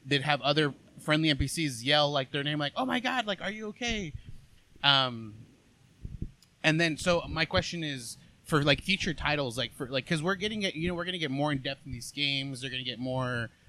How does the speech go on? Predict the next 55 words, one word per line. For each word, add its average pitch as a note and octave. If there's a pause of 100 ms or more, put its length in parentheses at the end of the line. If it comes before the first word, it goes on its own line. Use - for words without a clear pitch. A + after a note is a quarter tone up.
(340)
they're C3+
gonna C#3
look C#3
more C3+
intense, B2+
more C3+
realistic. C3+ (440)
Do D#3
you D3
think, D#3+
like, D#3+
this D#3+
is E3
something E3
that C#3
most D3+
future D#3
games D3 (400)
are C#3+
gonna D3
start -
tending D3
to B2
have, F#3
or D#3
it's C#3
something D3+
that C#3
they B2+
should F3
have? G3 (800)
What C#3+
do D#3
you D#3
guys C#3+
think C#3+
on, B2+
on, B2
like, B2 (140)
on A#2+
something C#3
where B2+
it, C3
it, C3+
it, C3 (320)
they D3+
humanize C#3
an C#3+
N C#3
P C#3+
C C#3
when A#2+
you A#2
murder A#2
them, G#2